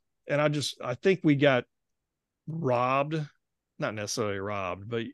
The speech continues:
but we've got shortchanged by not getting to see him play even, even longer. It's just too bad that Detroit, 'cause they had a decent quarterback, they just couldn't put the pieces around him and, and have a good defense. Honestly, not even a, a good head coach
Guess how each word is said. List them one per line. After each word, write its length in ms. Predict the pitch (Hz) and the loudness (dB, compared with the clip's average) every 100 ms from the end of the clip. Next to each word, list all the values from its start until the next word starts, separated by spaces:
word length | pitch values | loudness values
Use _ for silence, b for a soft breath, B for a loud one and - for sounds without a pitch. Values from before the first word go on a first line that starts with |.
| 381 | -10
but 160 | 120 117 | -6 -2
we've 180 | 151 | 0
got 220 | 147 123 117 | 2 0 0
shortchanged 880 | - - 147 139 - 135 139 143 135 | -6 0 0 0 2 4 4 0 0
by 100 | 120 | 0
not 200 | 123 120 | 0 -2
getting 200 | 135 120 | -4 -4
to 80 | 110 | -2
see 220 | - 123 | 0 0
him 200 | 127 120 | 0 -2
play 300 | - 127 131 | 0 2 2
even, 420 | 135 123 113 117 - | 0 -2 -4 -6 -4
even 220 | 131 113 | -4 -2
longer. 440 | 110 113 123 127 B B B B - | -2 0 0 -2 B B B B 2
It's 140 | 175 | 4
just 200 | 202 - | 6 6
too 140 | 226 190 | 6 8
bad 320 | 143 147 139 | 8 8 8
that 100 | 120 | 4
Detroit, 540 | 117 - 147 139 143 - | 0 4 6 6 4 0
'cause 100 | 139 | 2
they 100 | 208 | 4
had 160 | 254 | 2
a 40 | 156 | 2
decent 280 | 156 165 | 0 -2
quarterback, 500 | - 165 135 90 104 - B B B B | -4 -2 -2 -6 -8 -12 B B B B
they 100 | - | 2
just 200 | 180 185 | 2 4
couldn't 200 | - 170 | 4 4
put 160 | 131 175 | 4 2
the 80 | - | 2
pieces 380 | 165 165 147 131 | 2 4 2 2
around 360 | 127 139 156 | 4 4 4
him 160 | 156 131 | 2 -2
and, 160 | 113 | -4
and 180 | 113 117 | -4 -4
have 220 | 113 135 | 0 0
a 40 | 120 | 2
good 180 | 127 117 | 2 4
defense. 400 | 135 139 135 131 | 4 4 4 4
Honestly, 380 | 135 165 123 | 2 2 -2
not 320 | 120 120 139 147 | -4 -2 0 2
even 300 | 123 113 107 | 0 -2 -6
a, 80 | - | -6
a 40 | 117 | -6
good 300 | 117 139 120 | 0 2 4
head 320 | 131 113 - | 2 0 -2
coach 540 | 151 139 - - - | 0 0 0 -8 -10